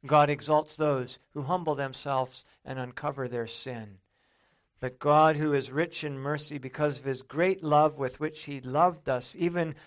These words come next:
when we were dead in our sins, made us alive together with Christ. By grace you have been saved. By grace you have been saved. And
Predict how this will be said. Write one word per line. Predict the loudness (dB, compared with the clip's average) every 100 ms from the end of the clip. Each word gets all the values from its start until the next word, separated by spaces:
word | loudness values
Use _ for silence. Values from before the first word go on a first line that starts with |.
| -4
when | 0 2
we | 2 0
were | 2 2
dead | 4 4 6
in | 4 0
our | -4 -6
sins, | -8 -10 -10 -14 -20 -20 _ _ _ _ _ _ _ _ _ _ -12
made | -6 -2
us | -2 -2
alive | -4 0 2 2 -2 -6 -12
together | -12 -10 -10 -12 -16 _ _
with | -16 -14
Christ. | -12 -10 -10 -16 -20 _ _ _ _
By | -10 -8
grace | -6 -8 -10 -18
you | -18
have | -20
been | -20 -20
saved. | -20 -20 -20 _ _ _ _ _ _
By | -12 -12
grace | -8 -8 -8 -14 -16
you | -14
have | -14 -16 -18
been | -18
saved. | -18 -18 -20 -20 _ _ -20 _
And | -6 -6